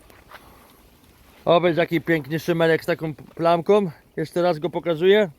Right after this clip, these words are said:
Zero trzydzieści jeden, dwudziesty trzeci rok, cztery dziewięć cztery. Obejrz. Obejrz, jako perełka. One robią cuda w Katowicach u tego konkretnego mistrza.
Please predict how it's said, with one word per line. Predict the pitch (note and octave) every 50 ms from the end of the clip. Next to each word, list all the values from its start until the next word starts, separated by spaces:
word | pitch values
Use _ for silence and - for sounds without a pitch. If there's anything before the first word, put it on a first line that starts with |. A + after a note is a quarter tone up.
| _ _ _ _ _ _ _ _ _ _ _
Zero | C#3 D3+ G3 G3 G3+ F3
trzydzieści | - G3 F#3+ D#3
jeden, | F3 D#3+ F#3 G#3+ G#3+
dwudziesty | F3+ E3 F#3+ G3 F3+ - F#3+
trzeci | D#3 F#3 F3 - F#3 F#3
rok, | G3+ F#3+ -
cztery | - - G3 F#3 F3+
dziewięć | D3 F3+ D#3+ D#3+ D3+ -
cztery. | - F#3 F#3+ G#3+ A#3 G#3 D#3 - _ _ _ _ _ _ _ _ - _ _ _ _ _ _ _ _ _ _ - - _ _ _ _ _ _ _ _ _ _ _ _ _ _ _ _ _ _ _ _ _ _ _ _ _ _ -
Obejrz. | - D#3+ E3 D#3+ D#3+ D#3 C#3+ C3 - - - - - - _ _ _ - - - - - - - -
Obejrz, | - F3 G3 G#3 G#3 F#3+ G3+ F3+ D#3+
jako | F#3 - - F#3+
perełka. | D3+ D3+ G3+ G3 G#3 G#3 G3+ F#3 - G3 F3+ E3 C#3+ - - - -
One | F3 G3 G#3 A3
robią | G#3+ A3 G#3 G3+ G#3+ F#3+
cuda | - - C#4+ D#4 B3 C#4+ B3+
w | A3+ -
Katowicach | - A#3 G#3+ G#3 - G#3+ F3+ G3+ G3 - - G3+ F#3
u | F#3 F#3+
tego | - G#3 F#3 G3+ G3
konkretnego | D3+ A3 G#3 E3+ - G#3 G3 G3+ D3 E3+ G#3 G3 F3+ G3
mistrza. | F#3+ G3 F3+ - - - E3+ D3+ C3+